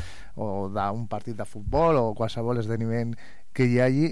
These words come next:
i hi ha molt d'estafes, no? I hem d'intentar, no, tenir una, una mica de, eh, de control, no? Eh, sobretot en aquestes pàgines web, no? Que via Gogo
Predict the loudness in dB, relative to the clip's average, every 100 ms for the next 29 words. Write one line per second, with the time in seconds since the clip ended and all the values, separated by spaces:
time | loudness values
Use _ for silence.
0 | 0 0 2 4 4 2 2 2 0 -2
1 | -6 -6 -6 -2 -2 0 2 2 2 4
2 | 4 2 0 -6 -10 -10 -8 -6 -4 -2
3 | 0 0 0 -4 -4 -2 -2 -2 -4 -4
4 | -6 -6 -6 -6 -6 -4 -4 0 2 4
5 | 4 2 0 -4 -4 -4 -8 -8 -10 -10
6 | -10 -10 -10 -8 -4 -4 -4 -6 -6 -4
7 | -4 -6 -6 -8 -8 -8 -6 -2 -2 -2
8 | 0 0 0 -2 -2 -2 -2 -2 -4 -2
9 | -4 -4 0 2 2 -2 -4 -4 -4 -4
10 | -4 -4 -4 -6 -8 -8 -6 -4 -4 0
11 | 0 -2 -4 -6